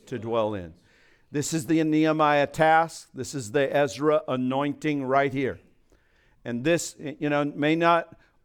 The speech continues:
all of you may not carry the weight of this word, but I know that some of you are called into this leadership role. God is gonna cast you into this role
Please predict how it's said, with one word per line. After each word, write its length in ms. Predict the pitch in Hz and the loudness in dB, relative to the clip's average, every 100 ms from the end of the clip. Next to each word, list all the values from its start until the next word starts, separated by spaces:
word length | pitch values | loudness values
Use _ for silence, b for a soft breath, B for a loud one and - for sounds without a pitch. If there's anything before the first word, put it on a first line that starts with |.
| - | 0
all 320 | 165 196 202 | 4 6 6
of 140 | 185 | 2
you 520 | 151 156 156 160 156 b b - | 0 2 2 2 -2 b b -4
may 220 | 151 160 | 0 2
not 400 | 165 160 165 - | 4 2 2 -4
carry 320 | 180 170 156 | -2 2 2
the 160 | 139 135 | 2 -2
weight 500 | 131 156 160 170 - | 2 4 4 0 -4
of 160 | 143 113 | -6 0
this 240 | 147 139 | 0 0
word, 580 | 139 151 147 139 139 123 b b | -2 0 2 2 -2 -6 b b
but 160 | 135 147 | 0 2
I 160 | 156 | 2
know 240 | 170 165 170 | 2 0 2
that 200 | 151 123 | 0 -4
some 380 | - - 185 170 | -6 0 0 0
of 160 | 131 | -2
you 160 | 120 123 | -2 -2
are 140 | 120 | -2
called 720 | - - 151 143 131 131 120 - b b b - | -4 0 2 4 2 0 -2 -12 b b b -4
into 480 | 151 170 156 - 156 | -2 0 -2 -4 -2
this 340 | 139 151 - | 2 0 -2
leadership 720 | - 147 147 151 - 143 135 - | -6 -2 0 -2 -4 -2 -2 -2
role. 440 | 127 120 110 95 | 0 2 2 -2
God 280 | 92 143 160 | 2 2 2
is 100 | 147 | -2
gonna 200 | 147 120 | -4 -6
cast 580 | - 156 156 160 - 156 | -4 0 0 0 -8 -6
you 160 | 156 | -2
into 220 | 151 151 | 0 0
this 240 | 143 139 - | 0 -4 -4
role 500 | 135 127 110 95 | 0 2 0 -4